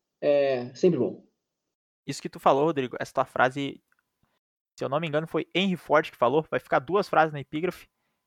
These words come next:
Speaker 2: que é, "Se você acredita que pode,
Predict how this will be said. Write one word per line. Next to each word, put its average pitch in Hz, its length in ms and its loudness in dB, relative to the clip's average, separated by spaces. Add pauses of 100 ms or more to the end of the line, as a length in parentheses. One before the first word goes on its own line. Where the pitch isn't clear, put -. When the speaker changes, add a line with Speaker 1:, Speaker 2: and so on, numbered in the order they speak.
(120)
Speaker 2:
que - 80 -6
é, 135 360 2 (440)
"Se - 220 -10
você 233 240 2
acredita 180 380 -8
que 190 120 -6
pode, 151 540 -2